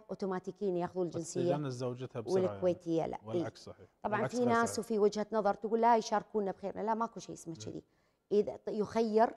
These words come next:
Speaker 1: أو تخير الزوجة إذا بيحتفظون الأبناء بجنسية أبوهم أو تعطيهم الجنسية الكويتية.
Speaker 2: إذا وضحت آن هذه الفكرة فيما يخص قانون
Speaker 1: هذا مو-،
Speaker 2: المرأة.
Speaker 1: موضوع واحد من
Speaker 2: نعم،
Speaker 1: أصله.
Speaker 2: إيه، آه،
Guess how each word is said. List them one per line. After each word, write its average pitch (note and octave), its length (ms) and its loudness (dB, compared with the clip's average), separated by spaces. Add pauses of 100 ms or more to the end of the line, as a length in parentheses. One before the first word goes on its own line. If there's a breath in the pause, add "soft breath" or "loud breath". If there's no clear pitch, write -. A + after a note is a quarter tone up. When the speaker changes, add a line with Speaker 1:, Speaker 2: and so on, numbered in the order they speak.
(140)
Speaker 1:
أو F3+ 100 2
تخير F#3+ 460 0
الزوجة F#3 440 0
إذا F3+ 200 0
بيحتفظون F#3+ 680 -2 (300 soft breath)
الأبناء F3+ 440 -2
بجنسية F3 500 -4
أبوهم F#3+ 500 -4
أو C#4 80 2
تعطيهم B3 440 0
الجنسية F3 320 -2
الكويتية. E3+ 540 -2 (140)
Speaker 2:
إذا G#2+ 180 -8 (220)
وضحت C#3 380 -2
آن C3+ 160 -6
هذه B2 200 -6
الفكرة A2+ 400 -8
فيما A2 240 -10
يخص A#2+ 260 -10
قانون B2 360 -6
Speaker 1:
هذا F#3 180 0
مو-، F3 60 -2
Speaker 2:
المرأة. F3+ 300 0
Speaker 1:
موضوع F#3 260 2
واحد F#3+ 400 -2
من C3+ 60 -4
Speaker 2:
نعم، B2+ 120 0
Speaker 1:
أصله. C3 180 -4
Speaker 2:
إيه، C3+ 300 0
آه، A#2 440 -6